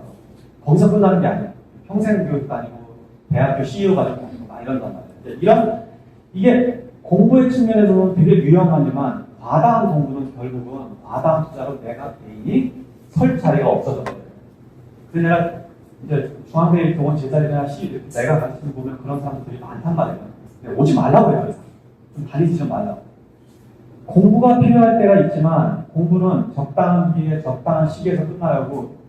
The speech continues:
결과를 만들어야 되는 때가 필요합니다. 근데 결과를 안 만들고 공부만 계속하니까 회사라면 사업을 해서 이익을 내야 되는데 투자만 계속한다든지 연구만 계속하면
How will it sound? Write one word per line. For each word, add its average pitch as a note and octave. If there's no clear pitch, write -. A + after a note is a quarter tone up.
결과를 E3+
만들어야 -
되는 C3
때가 -
필요합니다. -
근데 -
결과를 E3+
안 -
만들고 D#3+
공부만 C#3+
계속하니까 -
회사라면 D#3
사업을 G#3
해서 D3
이익을 D3+
내야 B2+
되는데 -
투자만 B3+
계속한다든지 D3+
연구만 E3
계속하면 -